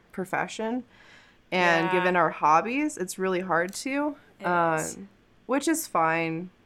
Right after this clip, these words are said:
Speaker 1: but I just take it in moderation. Um, so as much as I can, I'm, I'm trying to get back into, like, reading and drawing more and just, like, not on my phone.
Speaker 2: Yeah.
Speaker 1: Um,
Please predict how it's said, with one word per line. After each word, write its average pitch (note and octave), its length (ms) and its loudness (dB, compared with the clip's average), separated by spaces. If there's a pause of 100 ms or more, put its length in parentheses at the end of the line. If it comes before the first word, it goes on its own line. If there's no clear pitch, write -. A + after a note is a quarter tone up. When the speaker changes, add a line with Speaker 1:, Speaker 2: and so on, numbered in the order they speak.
(180)
Speaker 1:
but F3 200 4
I F#3 160 4
just G#3 220 -4
take G#3 180 0
it G#3 80 -2
in F#3 120 -2
moderation. D#3+ 920 -2 (720)
Um, D#3+ 600 2 (960)
so F3 320 2
as F3 180 0
much G3 200 0
as F#3 100 -4
I D#3+ 120 2
can, D3+ 400 -2
I'm, D3+ 460 -4 (280)
I'm G#3 140 4
trying D#4 200 6
to D4 60 4
get A#3 100 4
back F#3 220 6
into, G3 220 -2
like, E3 180 4
reading D#3+ 720 -2
and D3 520 -6 (200)
drawing D#3 640 0
more D#3 500 0
and D3 220 -8
just, D#3+ 140 -12
like, D3 140 -4
not C#3+ 360 -2
on D#3 140 -2
my D#3+ 140 -4
phone. E3 540 -4 (720)
Speaker 2:
Yeah. D#3+ 720 0
Speaker 1:
Um, - 240 -16